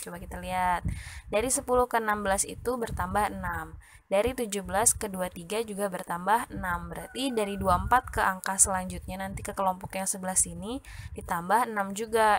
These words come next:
Dua empat tambah enam sama dengan tiga puluh. Jadi jawabannya yang B. Selanjutnya, nah,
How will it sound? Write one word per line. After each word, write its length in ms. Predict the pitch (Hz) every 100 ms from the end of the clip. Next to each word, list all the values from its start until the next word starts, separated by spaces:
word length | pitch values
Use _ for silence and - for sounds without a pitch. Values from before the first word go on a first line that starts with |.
| 196
Dua 240 | 180 160
empat 320 | 175 - 262 -
tambah 240 | 208 185
enam 480 | 185 262 208 180 220
sama 320 | 262 190 175
dengan 400 | 160 165 202 294 - - -
tiga 320 | 214 190 175
puluh. 400 | - 165 165 156 -
Jadi 320 | - 180 208
jawabannya 800 | 190 180 175 180 220 233 226 196
yang 320 | 180 196 214 202
B. 160 | 175 156 - - - - - - - - - - - - - - - - - - - - - - -
Selanjutnya, 960 | - 226 226 233 247 247 233 180 180 - - - -
nah, 400 | 196 185 175